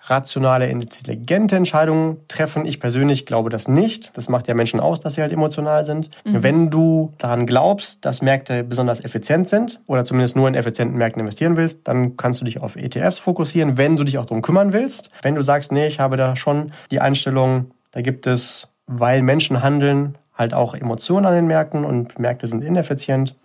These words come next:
Speaker 1: Und es gibt vielleicht auch irgendwo Insider-Informationen und es gibt auch spannende Märkte, die nicht so voll erschlossen sind, dann kannst du auf jeden Fall über ein Management darauf setzen, auch einen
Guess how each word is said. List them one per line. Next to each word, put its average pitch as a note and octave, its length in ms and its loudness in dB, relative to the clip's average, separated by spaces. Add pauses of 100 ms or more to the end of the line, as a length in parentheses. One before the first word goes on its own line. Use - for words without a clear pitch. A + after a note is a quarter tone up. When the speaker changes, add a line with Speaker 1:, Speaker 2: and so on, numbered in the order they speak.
(180)
Speaker 1:
Und A#2 80 -6
es A2 100 -10
gibt B2 200 -6
vielleicht A#2 220 -6
auch G#2+ 100 -6
irgendwo A2 180 -4
Insider-Informationen C3+ 840 0
und B2 40 -2
es A#2 80 -6
gibt C#3 180 -4
auch B2+ 200 0 (240)
spannende D#3 320 2
Märkte, D3 360 2
die C3 120 -2
nicht E3 180 0
so D#3+ 140 0
voll D#3+ 240 0
erschlossen D3+ 420 -2
sind, D3 260 -2 (120)
dann B2+ 320 2 (340)
kannst C3 380 -4
du C3+ 180 2
auf A#2+ 220 -2
jeden C3+ 160 2
Fall C3 200 0
über B2+ 240 0
ein A#2+ 140 0
Management D3 680 0 (180)
darauf B2 300 -4
setzen, B2 340 -4
auch A#2 140 -4
einen A2 240 -4